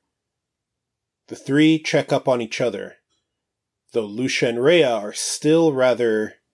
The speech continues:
distant. Raynham is not surprised after what just happened on the wasteland world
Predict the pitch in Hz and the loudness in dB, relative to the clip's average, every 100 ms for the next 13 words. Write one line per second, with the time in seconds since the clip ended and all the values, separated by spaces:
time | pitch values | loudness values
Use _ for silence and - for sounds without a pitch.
0 | _ _ _ _ _ _ _ - 113 - | _ _ _ _ _ _ _ -6 -4 -4
1 | - - - - _ _ _ _ _ _ | -8 -12 -16 -20 _ _ _ _ _ _
2 | _ _ _ _ _ _ _ _ 113 120 | _ _ _ _ _ _ _ _ -4 0
3 | 131 123 113 - 120 123 - - - 113 | 2 2 0 -2 -2 -2 -4 -6 -2 0
4 | 104 - 92 - - _ _ _ - 101 | 0 -4 -10 -10 -12 _ _ _ -6 -6
5 | - 104 98 - 95 - - 156 - 123 | -4 -4 -4 -6 -6 -4 0 0 2 -2
6 | 117 113 104 101 101 - - 117 101 98 | 0 0 -2 -4 -6 -6 -2 -2 -4 -6
7 | 113 135 120 92 90 | 0 2 2 0 -8